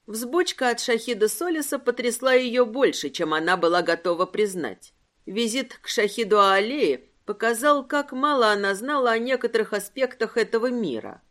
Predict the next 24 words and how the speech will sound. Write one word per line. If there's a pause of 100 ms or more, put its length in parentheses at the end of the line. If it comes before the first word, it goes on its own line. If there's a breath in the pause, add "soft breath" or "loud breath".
(280)
Но
это (100)
она
хорошо
знала. (400)
Пока
они
с
Карлоттой
отвечали
на
вопрос
за
вопросом (100)
и
последовательно
заслуживали
сдержанную
улыбку
уважения
от
сурового
Шахида
истин,